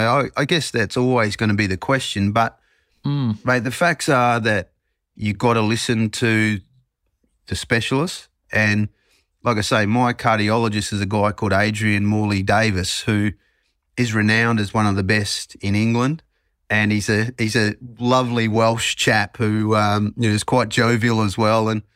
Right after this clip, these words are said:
Speaker 1: you know, he, he's given me that much sort of confidence and faith that everything's gonna be okay, um,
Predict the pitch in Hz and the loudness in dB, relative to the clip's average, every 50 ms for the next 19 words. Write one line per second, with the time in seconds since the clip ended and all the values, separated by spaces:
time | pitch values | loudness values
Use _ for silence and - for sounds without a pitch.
0 | _ _ _ _ _ _ _ _ - - 131 127 123 123 143 151 156 139 - 139 | _ _ _ _ _ _ _ _ -6 -2 0 0 0 2 2 2 0 0 0 0
1 | 147 147 139 - - 131 127 131 117 117 117 110 104 113 113 - - 113 104 101 | 0 0 -2 -2 -2 0 2 2 2 2 2 2 2 2 0 0 0 0 0 0
2 | - - - - _ _ _ _ _ _ _ _ _ _ _ - - - 117 104 | -2 -8 -12 -12 _ _ _ _ _ _ _ _ _ _ _ -12 -6 -2 -2 0
3 | 104 98 92 85 - - - - _ - - - 123 127 127 - - 120 110 101 | 0 -2 -4 -6 -10 -16 -20 -20 _ -12 -4 0 0 0 0 -2 -2 -2 -2 -2
4 | 101 - - 92 87 - - 120 113 110 101 92 - - 104 104 107 107 113 110 | -2 -2 -4 -4 -4 -2 0 0 2 2 2 -2 -2 -2 -2 0 0 0 -2 -2
5 | - 117 107 92 - - 117 110 104 101 104 101 95 98 87 - 143 143 165 180 | 0 0 -2 -2 -2 -2 -2 0 0 0 0 0 0 0 -2 0 0 0 2 0
6 | 226 214 _ _ _ _ _ _ _ _ _ - - 110 107 107 110 110 110 113 | -2 -6 _ _ _ _ _ _ _ _ _ -4 0 0 2 2 2 2 0 0
7 | 113 107 104 | -2 -2 -4